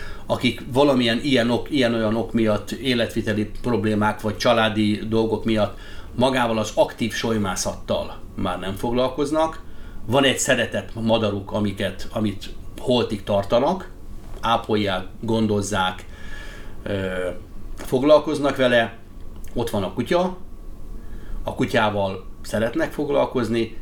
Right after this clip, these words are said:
és csak azért jönnek el egyesületi rendezvényre, vagy alapítványi rendezvényre, vadászatra, hogy a kutyájukkal foglalkoznak. Ezeket szívesen látjuk, szívesen várjuk, mert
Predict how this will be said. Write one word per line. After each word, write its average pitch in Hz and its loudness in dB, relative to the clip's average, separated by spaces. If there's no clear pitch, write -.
és 120 -4
csak - 4
azért 107 -4
jönnek 92 -4
el 92 -2
egyesületi 95 -6
rendezvényre, 98 -2
vagy 98 -4
alapítványi 107 0
rendezvényre, 95 -2
vadászatra, 104 0
hogy 104 -2
a 98 -2
kutyájukkal 95 -4
foglalkoznak. 120 0
Ezeket 117 0
szívesen 95 -2
látjuk, 104 0
szívesen 95 -4
várjuk, 95 -2
mert 98 0